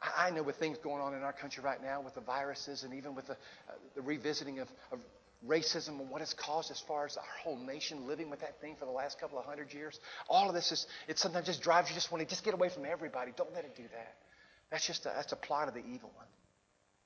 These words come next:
You stay connected, especially with those who share your hope. Now, if you do that, if you, if you lower your expectations of earth, if you lean into God's promises, and if you make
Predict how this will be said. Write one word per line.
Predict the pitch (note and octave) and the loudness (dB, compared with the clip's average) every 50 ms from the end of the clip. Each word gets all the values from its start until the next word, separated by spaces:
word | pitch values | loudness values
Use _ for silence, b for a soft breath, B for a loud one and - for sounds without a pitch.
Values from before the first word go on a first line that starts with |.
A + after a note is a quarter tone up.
| _ _ _ _ - | _ _ _ _ -8
You | E3+ | -4
stay | F3 - - - E3 E3+ | -4 -2 0 2 0 0
connected, | - - C#3 C3+ C3 - - B2 - | 0 -2 -4 -4 -4 -4 -6 -8 -6
especially | - - - - F3 E3 - - C#3+ | -6 -4 -2 0 2 2 2 2 2
with | C#3 B2+ | -2 0
those | - C3+ C3 - - | 2 2 2 2 2
who | C3 | 4
share | - - - - E3 D#3+ D3+ C#3+ | 4 4 4 4 4 2 0 0
your | C3+ B2+ B2 | -2 -4 -4
hope. | G#2+ - C3+ A#2+ A2 - B B B - | -4 -4 -6 -6 -8 -10 B B B -4
Now, | D3+ D3+ C#3+ B B B B - | -2 0 0 B B B B 0
if | F#3+ G#3 G3+ G#3 E3+ | 2 2 2 2 0
you | F#3+ F#3 C#3+ | -2 -2 0
do | - A3 G3+ | 2 4 8
that, | C#3+ C3+ A#2+ A2+ | 8 8 8 8
if | A#2 - - | 6 2 0
you, | C#3 A#2 B B B B | 0 0 B B B B
if | - - - | -6 -2 0
you | D3 C#3+ | 2 8
lower | C3 D#3 F3+ G3 | 10 10 10 10
your | G3 G3+ F#3+ G3+ | 8 4 2 2
expectations | G3 - - G3+ F#3+ - - F#3+ F3+ - F#3+ F3 - | 0 0 -4 -6 -6 -4 -4 -4 -2 -4 -2 -2 -2
of | F3 - E3 | -2 0 2
earth, | E3+ E3+ E3 - B B B B B | 0 0 0 -2 B B B B B
if | C#3+ C3+ - | -2 -2 0
you | C3 C3 | 0 0
lean | C3 C3+ D#3+ F#3+ G#3 G3+ | 2 2 2 2 2 0
into | G3 F#3 | -2 0
God's | - G3 F3+ F3+ F3 - | 2 2 4 4 2 0
promises, | - - F3 E3 E3 D#3+ D3+ - D#3 D3 - - B B B B | -4 -4 -4 -4 -4 -4 -4 -6 -6 -6 -6 -8 B B B B
and | - D#3 | -4 -4
if | C#3 - - | -4 -4 -6
you | C#3 C#3+ | -6 -4
make | C#3 D#3 D#3+ D#3 | 0 2 2 0